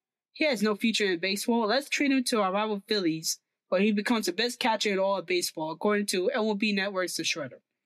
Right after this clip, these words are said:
The end of the Marlins franchise has arrived. Or is it? The Marlins have a lot of nice pieces when they trade away their centerpieces. They did acquire Lewis Bronson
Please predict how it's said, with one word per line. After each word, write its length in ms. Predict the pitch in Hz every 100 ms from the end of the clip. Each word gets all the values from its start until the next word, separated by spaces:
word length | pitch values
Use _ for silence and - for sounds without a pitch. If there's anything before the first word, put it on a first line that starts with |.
| _ _ _ _ _ _ _ -
The 120 | 240
end 200 | 254 330
of 140 | 320
the 60 | 262
Marlins 320 | 262 269 254
franchise 600 | - 233 214 226 214 202
has 260 | 190 185 170
arrived. 300 | 160 113 - _ _ -
Or 260 | 240 269 285 262
is 220 | 220 170
it? 200 | 139 - _ _ _ _ _
The 80 | -
Marlins 400 | 202 233 320 370
have 260 | 233 262 214
a 60 |
lot 240 | 208 240 240
of 120 | 214
nice 300 | 185 208 233
pieces 520 | - 240 226 202 185 - -
when 180 | 190 190
they 100 | 196
trade 300 | - 214 202
away 220 | 190 190
their 140 | 180
centerpieces. 800 | 170 202 175 160 135 - 127 - - _ _ _ _ -
They 100 | 196
did 180 | 208 359
acquire 380 | - 269 247
Lewis 460 | 202 202 233 233 - _
Bronson 600 | 202 214 208 - 165 156